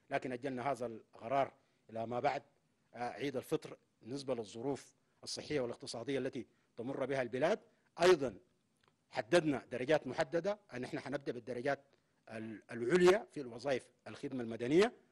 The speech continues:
ونراجع الملفات. عدد كبير جدا من الوزارات والمؤسسات،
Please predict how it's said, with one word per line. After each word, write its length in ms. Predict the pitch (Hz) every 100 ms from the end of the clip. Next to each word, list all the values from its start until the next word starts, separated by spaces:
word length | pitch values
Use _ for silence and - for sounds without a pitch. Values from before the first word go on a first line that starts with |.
| _ _ _
ونراجع 1300 | - 120 131 127 120 117 110 _ _ - 123 156 156 131
الملفات. 480 | 117 120 - 131 104 -
عدد 240 | 117 135
كبير 300 | 127 127 143
جدا 400 | 127 156 143 175 180 _ _ -
من 320 | 113 135 135 139 _
الوزارات 720 | 110 107 101 107 117 117 160 190 _ _ _
والمؤسسات، 760 | 123 117 113 117 110 - 147